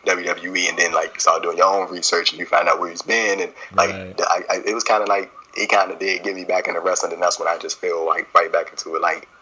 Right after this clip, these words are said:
Speaker 1: in everything. Like, kinda got in the, you know, got back in the Ring of Honor, got back
Speaker 2: Okay.
Speaker 1: in the T N A slash Impact. And, you know, you know, you start learning about different stuff. I remember,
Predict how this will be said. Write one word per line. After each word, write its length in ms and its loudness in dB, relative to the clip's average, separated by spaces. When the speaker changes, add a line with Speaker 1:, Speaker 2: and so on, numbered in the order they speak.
Speaker 1:
in 200 -8
everything. 500 2
Like, 240 2
kinda 280 -6
got 160 4
in 60 -4
the, 60 0
you 80 -10
know, 120 0
got 180 2
back 160 2
in 60 0
the 80 -2
Ring 140 2
of 100 2
Honor, 460 4
got 160 2
back 180 0
Speaker 2:
Okay. 80 -6
Speaker 1:
in 80 -4
the 60 -8
T 220 -4
N 100 -4
A 100 0
slash 300 2
Impact. 460 0
And, 120 -6
you 60 -6
know, 200 -2
you 60 -8
know, 80 -2
you 100 -6
start 220 6
learning 260 0
about 220 2
different 200 -4
stuff. 240 2
I 120 6
remember, 340 -4